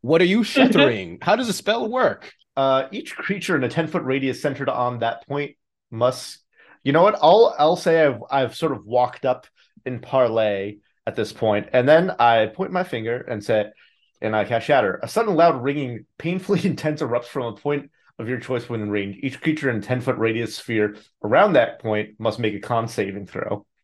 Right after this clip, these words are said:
Speaker 1: What point you, where are you pointing?
Speaker 2: Um, I am pointing at the centermost minion, uh, s-, hoping to get the boss and his three goons,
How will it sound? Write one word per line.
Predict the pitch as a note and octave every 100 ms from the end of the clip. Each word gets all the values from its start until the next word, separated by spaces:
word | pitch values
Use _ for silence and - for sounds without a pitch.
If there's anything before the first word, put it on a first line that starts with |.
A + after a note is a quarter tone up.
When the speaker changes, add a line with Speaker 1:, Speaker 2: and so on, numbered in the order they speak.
| _ _ _ _ _ _ -
Speaker 1:
What | C#3 E3
point | - E3+ E3 C#3+
you, | D3 - _ _
where | - B2
are |
you | C#3 C3+
pointing? | C3 F3 - _ _ _ _ _ _ _ _ _ -
Speaker 2:
Um, | C3 C3 B2+
I | C3+ E3
am | A3
pointing | - C#3 C#3 C#3 D#3+ D#3+ D#3
at | B2+ B2 A2+ A#2+
the | B2
centermost | - - A#2 C#3+ B2+ A#2
minion, | A#2 A2 A#2 C3+ D3 D#3+ E3+ _ _
uh, | A#2+ A#2 A2 G#2+ G#2+ G#2+
s-, | - - - - _
hoping | D3 C#3+ C3+
to |
get | C3 B2 G2+
the | G#2+
boss | A2+ B2 A2+ B2+ A#2+ - - _ _ _
and | C3 B2 A#2+ A2
his | A2 C3+ -
three | - A#2 A#2+
goons, | A2+ A2 A#2 B2 C3+ C#3 -